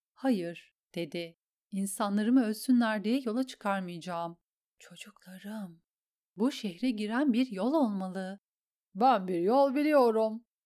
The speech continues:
dedi Esmer Ben Plum. Gri beyaz sakallarını sıvazladı. "Lağımlar." "Lağımlar? Ne demek istiyorsun?" Şehrin atıkları. Büyük kiremit lağımlardan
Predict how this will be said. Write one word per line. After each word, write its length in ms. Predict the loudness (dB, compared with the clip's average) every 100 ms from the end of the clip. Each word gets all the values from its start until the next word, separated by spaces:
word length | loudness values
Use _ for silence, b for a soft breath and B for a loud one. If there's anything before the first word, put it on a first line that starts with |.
| _ -4
dedi 180 | -2 -2
Esmer 460 | -4 -4 -6 -4
Ben 200 | -4 -6
Plum. 380 | -8 -8 -8 -12 _
Gri 380 | -8 -4 -4 -4
beyaz 320 | -4 -4 -4
sakallarını 600 | -8 -6 -4 -2 2 2
sıvazladı. 800 | 2 -4 -8 -8 -8 -8 -8 -12 _ _ _ _ _
"Lağımlar." 880 | 0 2 4 2 2 2 0 -2 _ _ _ _ _ _
"Lağımlar? 720 | -6 -4 -4 -4 -4 -4 -8 _ _
Ne 140 | -6 -4
demek 340 | 0 0 -2
istiyorsun?" 760 | -12 -6 -6 -6 -2 0 0 _ _ _ _ _
Şehrin 480 | -6 -2 0 2 4
atıkları. 720 | 4 2 -2 0 2 2 0 -4 _
Büyük 360 | 4 4 4 0
kiremit 420 | -2 2 2 2
lağımlardan 840 | -2 -2 0 0 2 2 0 -2